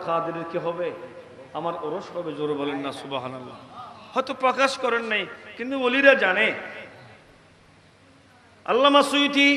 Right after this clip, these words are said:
সর্বসুদূরের ভেতর উল্লেখ করেছেন একটি ঘটনা, দুইশো ষাট পৃষ্ঠা, আমার কাছে যেটি আছে মেইন আরবিটা, ওটা দুইশো ষাট নম্বর পৃষ্ঠায় আছে। যা হুকিয়া,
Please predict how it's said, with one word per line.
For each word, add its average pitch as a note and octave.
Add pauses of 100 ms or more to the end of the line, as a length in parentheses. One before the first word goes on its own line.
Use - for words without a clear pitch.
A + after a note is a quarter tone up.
(1080)
সর্বসুদূরের C4+
ভেতর C4
উল্লেখ B3
করেছেন A3+ (1080)
একটি G3+
ঘটনা, G#3+
দুইশো G3
ষাট A#3
পৃষ্ঠা, G#3+
আমার A3 (160)
কাছে A3+
যেটি G3+
আছে G#3+ (400)
মেইন G#3
আরবিটা, F#3
ওটা F#3+ (560)
দুইশো F#3
ষাট G3+
নম্বর G3+
পৃষ্ঠায় F#3
আছে। F#3+ (840)
যা B3+
হুকিয়া, A3+